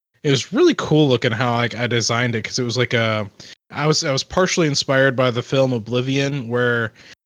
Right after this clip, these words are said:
they had, um, I don't know if you've seen the film, but in the film they, they live on this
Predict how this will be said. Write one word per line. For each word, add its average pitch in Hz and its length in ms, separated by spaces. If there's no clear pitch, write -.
they 131 140
had, 135 640
um, 123 300
I 123 80
don't 151 100
know 147 60
if 139 80
you've 127 140
seen 147 260
the 120 60
film, 120 360
but 120 140
in 127 80
the 131 80
film 143 380
they, 120 160
they 117 500
live 131 400
on 120 220
this 120 460